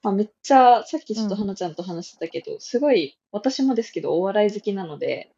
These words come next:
Speaker 2: うんうんうん。
Speaker 1: その五個の短編集の中にお笑いのやつも一個あって、特にそれが、めっちゃお笑いへの熱が伝わ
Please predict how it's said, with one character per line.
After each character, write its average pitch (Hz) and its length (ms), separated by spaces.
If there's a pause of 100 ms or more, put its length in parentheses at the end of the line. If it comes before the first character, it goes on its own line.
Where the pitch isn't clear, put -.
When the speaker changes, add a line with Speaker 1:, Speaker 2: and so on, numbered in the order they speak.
(260)
Speaker 2:
う 226 60
ん 208 140
う 185 120
ん 185 120
う 175 40
ん。 - 40
Speaker 1:
そ 214 60
の 180 120
五 226 140
個 233 120
の 175 120
短 180 260
編 190 160
集 175 160
の 151 100
中 151 260
に 147 100
お 165 100
笑 190 300
い - 20
の 185 300 (500)
や 190 100
つ 160 140
も 139 140
一 147 180
個 123 140
あ 135 40
っ - 60 (160)
て、 90 240 (680)
特 247 180
に 175 80
そ - 160
れ 165 120
が、 160 320 (240)
め 190 120
っ - 20
ち - 420
ゃ 214 40
お 214 80
笑 220 260
い 220 140
へ 214 80
の 151 240
熱 170 280
が 170 100
伝 165 60 (120)
わ 180 60